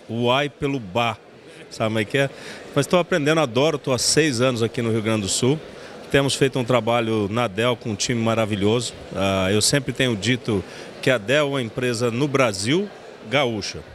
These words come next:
É uma empresa gaúcha que opera no Brasil inteiro.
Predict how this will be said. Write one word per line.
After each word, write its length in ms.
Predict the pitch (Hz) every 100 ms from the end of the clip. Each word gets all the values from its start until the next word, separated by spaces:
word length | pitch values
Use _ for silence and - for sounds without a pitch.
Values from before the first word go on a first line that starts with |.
| - - - - -
É 20 |
uma 80 | 101
empresa 280 | 90 117 123
gaúcha 520 | 127 113 120 135 139
que 120 | 135
opera 360 | 123 123 120 117
no 80 |
Brasil 260 | 113 110 104
inteiro. 420 | 110 - 92 85